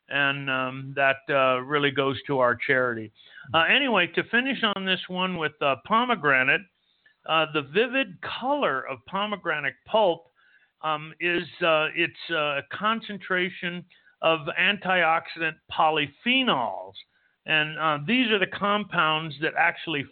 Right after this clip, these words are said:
fight, uh, cancer, and they also fight oxidative stress. So preliminary studies show that, uh,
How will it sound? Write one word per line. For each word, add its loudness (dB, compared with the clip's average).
fight, 0
uh, -2
cancer, -6
and -6
they -4
also -2
fight 2
oxidative -2
stress. 2
So 0
preliminary 2
studies 2
show 0
that, 0
uh, 0